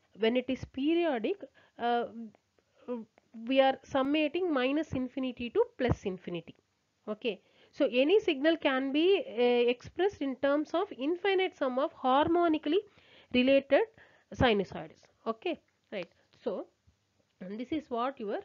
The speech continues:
Fourier series says. In digital signal processing, we have two Fs. One is Fourier transform and filters. Fourier transform actually discrete and fast. Filters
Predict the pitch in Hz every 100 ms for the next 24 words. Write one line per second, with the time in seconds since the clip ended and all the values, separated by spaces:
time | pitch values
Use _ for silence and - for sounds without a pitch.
0 | - - 220 220 392 - _ _ 220 180
1 | 262 - - 160 147 _ - 76 - _
2 | _ _ _ _ - _ _ _ 240 233
3 | 240 - 311 311 220 233 247 - 202 202
4 | 214 294 349 233 220 214 240 - - 262
5 | - 196 - - _ _ _ _ 226 240
6 | 254 294 - - _ - 262 254 269 254
7 | 220 202 202 - 262 349 _ _ _ 226
8 | 269 339 - 202 180 185 - _ _ _
9 | - 277 277 285 285 233 226 - 269 294
10 | 233 - 269 339 220 233 - - 262 254
11 | 214 285 - _ - 247 208 202 - -
12 | _ _ - 254 240 240 330 -